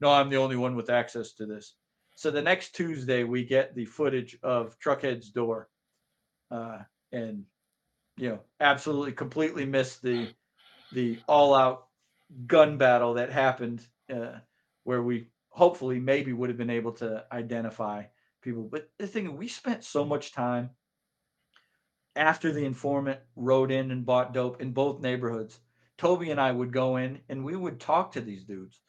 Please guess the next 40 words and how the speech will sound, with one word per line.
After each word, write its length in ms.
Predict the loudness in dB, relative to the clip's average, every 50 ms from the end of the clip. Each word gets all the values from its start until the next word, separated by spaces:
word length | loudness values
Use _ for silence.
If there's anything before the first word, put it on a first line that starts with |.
| _ _ _ _ -4
like, 220 | -4 -4 -2 -2
just 240 | -2 -4 -4 -6 -6
stand 280 | -2 0 2 2 4 4
on 120 | 2 2
the 80 | 0 -2
corner 320 | -2 -2 -2 -2 -2 -4
and 100 | -4 -4
be 140 | -4 -4 -2
like, 240 | -2 -4 -4 -4 -4
"What's 220 | -6 -4 0 0
up?" 260 | 0 0 0 -2 -10 _ _ _ _ _
So 120 | -4 0
they 100 | 2 2
wouldn't 320 | 2 2 2 2 2 2 0
be 80 | 0
uncomfortable 720 | 0 0 0 2 2 0 0 0 -2 -6 -4 -2 -2 -2
when 180 | -2 -2 -4 -4
we 140 | -2 -2 0
were 260 | 0 0 0 -2 -2
around, 440 | -2 -2 0 -2 -2 -4 -8 -12 -18 _ _ _ _ _ _ _ _ _ -8
uh, 120 | -6 -6 -6 -6
you 120 | -6 -6
know, 160 | -4 -4 -6
and 300 | -6 -8 -8 -8 -8 -10 -12 _ _ _ -2
I 160 | 0 2 2
had 140 | 2 0 -2
known 240 | -2 -4 -2 -2 -4
a, 80 | -6 -8 -8 -6
a 40 | -4
lot 280 | 0 2 2 2 0
of 60 | -2 -4
these 180 | -6 -6 -6 -4
guys 300 | -4 -2 -2 -2 -2 -4
from 180 | -8 -8 -6
my 140 | -6 -6 -6
time 340 | -6 -6 -6 -6 -4 -6 -6
on 160 | -8 -8 -10
crime 300 | -8 -6 -4 -4 -4 -6
suppression. 580 | -8 -12 -10 -6 -4 -4 -6 -6 -8 -8 -8 -8
And 180 | -8 -10 -12